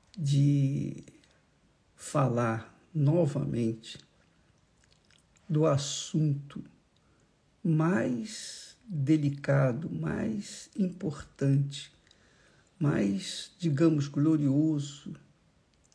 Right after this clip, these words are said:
de todos os que nós temos falado aqui, que é o novo nascimento.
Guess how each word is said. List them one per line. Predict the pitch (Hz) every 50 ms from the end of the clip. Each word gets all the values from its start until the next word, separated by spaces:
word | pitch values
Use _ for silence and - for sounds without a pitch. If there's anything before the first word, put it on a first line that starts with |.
| _ _ _ _ _ _ _ _ _ _ _ _ _
de | 170 151 160
todos | 139 - - - 226 247 262 247 208 - 165 139 - - - - - - -
os | 190 139
que | - - - 151
nós | 143 139 143 139 139
temos | - - - 127 117 120 120 -
falado | - - 69 67 - - - - - - -
aqui, | 80 - - - - - - - - _ _ _ _ _ _ _ _ _ _ _ _ _ _ _ _ _ _ _ _ _ _ _ _ _ _ _ _ _
que | - - 175 160 147 139
é | 131 131 131 135 139 - - - _ _ _ - _ _ _ _ _ _ - _ - _ _ _ _ _ _ _ _ _ _ _
o | - 180
novo | 165 151 139 139 143 143 139 - - 127
nascimento. | 110 110 117 - - - - - - - - - - - - -